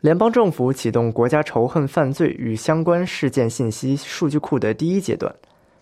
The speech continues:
政府表示，今年年初，在一次国家内阁会议上，各界领导人首次就建立该数据库作出承诺，以应对反犹主义增加的问题。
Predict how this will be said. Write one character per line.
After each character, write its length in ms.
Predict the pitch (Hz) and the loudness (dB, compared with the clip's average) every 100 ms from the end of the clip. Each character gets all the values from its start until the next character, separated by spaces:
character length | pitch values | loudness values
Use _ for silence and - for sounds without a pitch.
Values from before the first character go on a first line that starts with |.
| _ _ _ _ _ | _ _ _ _ _
政 140 | 185 | 0
府 100 | 151 | 2
表 160 | 131 101 | 2 0
示， 300 | - - - _ _ _ _ | -2 -8 -12 _ _ _ _
今 140 | - 208 | 0 2
年 120 | 208 | 4
年 160 | 160 | 4
初， 380 | 170 - 185 226 _ _ _ | 2 0 -2 -2 _ _ _
在 200 | - 202 | 0 4
一 60 | 196 | 4
次 240 | 202 202 | 4 2
国 160 | 175 175 | 4 2
家 140 | 202 | 2
内 180 | 208 175 | 2 2
阁 100 | 147 | 2
会 220 | 165 208 | 2 4
议 140 | 135 - | 2 0
上， 200 | - - _ _ _ _ | -8 -12 _ _ _ _
各 160 | - 226 | 2 4
界 120 | 208 | 4
领 180 | 190 202 | 2 2
导 160 | 165 87 | 2 0
人 260 | 87 - | -4 -6
首 300 | 151 - 110 | -6 0 0
次 320 | 113 - 139 | 0 0 0
就 260 | 123 147 131 | 2 2 2
建 260 | 127 185 135 | 2 2 2
立 140 | 123 | 0
该 160 | 143 170 | 2 0
数 160 | - | 0
据 140 | 151 139 | -2 -2
库 300 | - 147 - | -4 -8 -4
作 160 | 139 | -2
出 100 | 113 | 0
承 300 | 131 - - | -2 -4 -4
诺， 220 | 127 143 - _ _ _ | -2 -2 -4 _ _ _
以 140 | 139 | 2
应 180 | 160 202 | 4 4
对 160 | 156 117 | 4 2
反 240 | 113 104 | 2 -2
犹 160 | 107 131 | 0 0
主 180 | 123 98 | 0 -4
义 120 | 110 | -4
增 200 | 160 170 | 0 0
加 160 | 175 | 2
的 120 | 180 135 | 2 0
问 120 | - | -2
题。 220 | - - | -10 -20